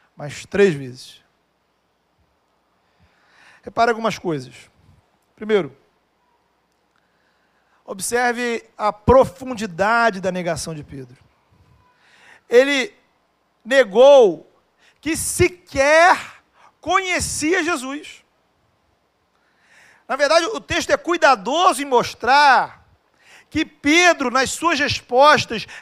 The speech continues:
nem sequer menciona o nome Jesus.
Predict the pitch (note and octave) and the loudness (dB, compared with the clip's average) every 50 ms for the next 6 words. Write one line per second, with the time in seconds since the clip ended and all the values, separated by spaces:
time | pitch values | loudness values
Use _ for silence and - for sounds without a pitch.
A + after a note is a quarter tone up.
0 | _ - C4+ D4+ F4 F#4+ G4+ G#4 F#4+ - - D4+ B3 - _ - C4+ D4 D4+ D4 | _ -18 -12 -10 -8 -8 -8 -8 -10 -10 -8 -8 -10 -10 _ 0 4 4 6 6
1 | B3 - - - - - B3+ C4 C#4 D#4+ F4+ F4+ F#4 F#4 F4+ C4 - - - D#4 | 4 2 -2 -16 -20 -18 -16 -12 -8 -4 -4 -4 -4 -4 -8 -10 -10 -10 -10 -8
2 | F4+ E4+ D#4 D#4 F4 F#4 G4 F#4+ E4+ D#4 D4+ - - E4 E4+ E4 D#4 D4+ D#4+ F4+ | -4 -4 -2 0 2 2 2 2 2 2 0 2 0 -2 -2 -2 -2 -2 0 2
3 | F#4+ G4+ F#4 E4 D#4 A#3 A#3+ C#4+ C#4 G3+ A#3 C#4+ D#4+ F4 F#4 C#4 - - - | 2 2 2 0 -2 -2 -2 -4 -4 -4 -4 -2 -2 -2 -4 -6 -12 -18 -20